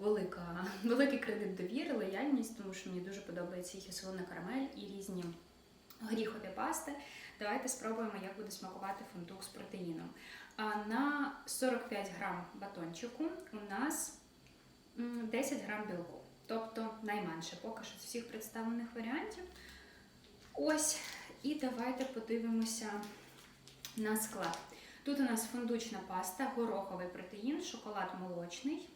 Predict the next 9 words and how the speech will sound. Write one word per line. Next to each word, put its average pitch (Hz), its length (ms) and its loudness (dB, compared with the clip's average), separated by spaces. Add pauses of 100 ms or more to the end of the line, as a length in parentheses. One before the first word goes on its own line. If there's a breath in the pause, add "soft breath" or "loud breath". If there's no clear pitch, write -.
(560 loud breath)
мінімальний 226 540 6
вміст 208 220 -4
какао-продуктів, 202 880 -4
глюкозний 208 480 0
сироп, 294 380 -2
сік 220 240 -2
яблучний 190 420 -2
концентрований, 254 680 4
сіль, 254 260 0